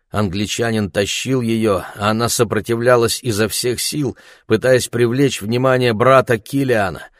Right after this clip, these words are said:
Но когда ей это удалось, она с ужасом увидела его остекленевшие глаза. Он так обкурился, что не узнавал её, и из её груди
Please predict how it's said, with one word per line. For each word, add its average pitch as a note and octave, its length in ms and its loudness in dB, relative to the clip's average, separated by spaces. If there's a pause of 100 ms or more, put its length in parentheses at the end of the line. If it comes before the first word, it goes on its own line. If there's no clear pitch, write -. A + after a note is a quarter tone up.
(440)
Но F2+ 160 -6
когда F#2+ 380 -2
ей G#2+ 240 2
это G#2+ 360 -4
удалось, G#2+ 680 0 (360)
она G#2+ 280 0
с - 220 -4
ужасом B2 540 2
увидела B2+ 400 4
его B2+ 260 6
остекленевшие B2 840 0
глаза. A#2 540 2 (600)
Он G#2 260 0
так B2 420 -2
обкурился, G#2+ 840 -2
что - 240 -4
не G#2+ 160 -2
узнавал G#2 760 -2
её, F#2+ 420 -4 (800)
и F2+ 160 -4
из D#2+ 140 -4
её G2 400 -2
груди F#2 640 -4